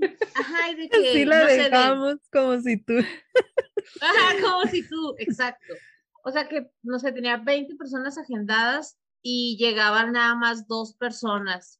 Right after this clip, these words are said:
Speaker 1: porque se supone que le surgía la pa-, an-, y principalmente dice que esto se mueve en la parte operativa. Eh,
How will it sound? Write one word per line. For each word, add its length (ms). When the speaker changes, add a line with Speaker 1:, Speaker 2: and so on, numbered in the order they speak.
Speaker 1:
porque 260
se 120
supone 360
que 100
le 120
surgía 460
la 180
pa-, 180
an-, 280
y 100
principalmente 720
dice 580
que 100
esto 220
se 120
mueve 280
en 60
la 120
parte 260
operativa. 640
Eh, 580